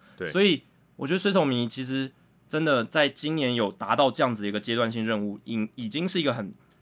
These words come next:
Speaker 2: 很好的事情了。那接下来他们还有更多可以去值得期待的部分。
Speaker 1: 对，而且对于他们这些年轻的球员来讲，其实有季后赛经验以后，他们就知道，哦，原来是长什么样子。我觉得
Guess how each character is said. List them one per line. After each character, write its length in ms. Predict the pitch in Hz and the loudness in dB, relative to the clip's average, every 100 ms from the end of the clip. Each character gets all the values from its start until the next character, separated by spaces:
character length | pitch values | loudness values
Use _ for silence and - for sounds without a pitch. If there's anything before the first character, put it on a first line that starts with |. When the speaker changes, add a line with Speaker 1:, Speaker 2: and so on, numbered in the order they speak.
| _ - | _ -8
Speaker 2:
很 160 | 143 | -4
好 120 | 165 | 0
的 80 | 101 | 0
事 160 | 95 120 | 0 -6
情 160 | 101 - | -8 -8
了。 40 | |
那 180 | 127 135 | -2 -2
接 180 | 117 147 | -2 -4
下 160 | 165 135 | 2 2
来 100 | 107 | 2
他 100 | 131 | -2
们 120 | 117 | -2
还 120 | 113 | 0
有 120 | 110 95 - | -2 -2 0
更 260 | 214 156 | 2 2
多 220 | 123 147 147 | 0 0 -2
可 160 | - | -2
以 80 | 127 | -2
去 380 | 98 143 117 - _ _ - | -2 -4 -6 -6 _ _ -12
值 160 | 110 | -8
得 140 | 98 101 | -6 -4
期 180 | - | -6
待 140 | 101 107 | -2 -2
的 80 | 95 | -4
部 220 | 104 87 | -10 -14
分。 180 | - - _ - | -14 -18 _ -16
Speaker 1:
对， 100 | 73 | -8
而 80 | 104 | -2
且 100 | 123 | 2
对 260 | 147 123 | 4 4
于 120 | 113 | 4
他 140 | 110 123 | 4 2
们 100 | 107 | 2
这 100 | 110 | -4
些 220 | 110 107 | -2 -2
年 200 | 107 95 | 0 -4
轻 120 | 98 | -6
的 120 | 104 98 | -8 -6
球 160 | 87 | -6
员 100 | 85 | -6
来 160 | 82 80 | -6 -8
讲， 260 | 87 73 71 | -8 -12 -12
其 140 | - | -16
实 360 | 87 95 92 92 - | -12 -8 -6 -6 -8
有 200 | 92 80 | -8 -8
季 160 | - 110 | -2 0
后 80 | |
赛 160 | 107 104 | 2 0
经 200 | 90 92 | -2 -6
验 140 | 95 | -6
以 80 | 78 | -6
后， 80 | 80 | -4
他 120 | 90 | -4
们 80 | 95 | -4
就 80 | 98 | -6
知 180 | - 85 | -8 -4
道， 300 | 92 82 78 _ _ | -2 -2 -8 _ _
哦， 160 | - 90 | -8 -6
原 120 | 87 104 | -2 2
来 140 | 101 | 2
是 80 | 113 | 0
长 180 | 95 87 | -4 -6
什 140 | 73 | -12
么 140 | 65 | -12
样 200 | 78 76 69 | -10 -10 -12
子。 140 | - | -18
我 100 | 85 | -14
觉 140 | 95 101 | -8 -2
得 240 | 104 101 | 0 0